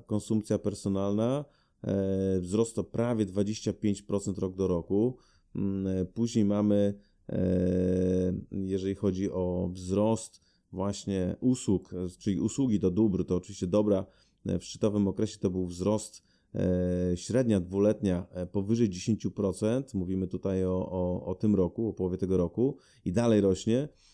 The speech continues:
Mm, usługi na dobrą sprawę spadły oczywiście w czasie covidu i to spało, spadło dziesięć procent i teraz dopiero dochodzi to do, e, do mniej więcej do zera procent, czyli na dobrą sprawę wracamy dopiero do tych poziomów wzrostów, które były przez ostatnie dwa lata.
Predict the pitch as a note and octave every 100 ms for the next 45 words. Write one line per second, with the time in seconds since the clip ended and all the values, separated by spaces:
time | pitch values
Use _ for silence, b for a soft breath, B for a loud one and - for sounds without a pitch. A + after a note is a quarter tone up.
0 | b - A2+ - B2 - C3+ D#3 B2+ A2
1 | G#2+ A2 G#2+ G#2+ A2 G#2 - B2 G#2+ G2
2 | G#2 - - G#2 G2+ - G2+ G2 G2+ G#2
3 | - G2+ - G#2 G2 - - G#2+ G2+ F#2
4 | G2+ G2+ - F2+ A2+ C3 b b b b
5 | G#2+ B2+ C3+ A#2+ G#2 G#2 - B2+ C#3 C3
6 | G#2 G2+ G#2+ G#2+ G#2+ G#2 F#2+ G2 G#2+ -
7 | F2+ F#2 F#2 F#2 F#2 F#2+ G2 G#2 G2+ F#2
8 | F#2+ F2+ F#2+ F2+ D#2+ F2+ E2+ - G2 G2
9 | B2 A#2+ - G#2+ F#2+ G2+ A#2+ A#2 G2+ F#2+
10 | G2+ F#2+ F#2+ - G2+ G#2+ G#2 F2+ F#2 G#2
11 | - F#2+ - F2+ G2 F#2 F2+ G2+ G#2 F2+
12 | F#2+ F2+ E2+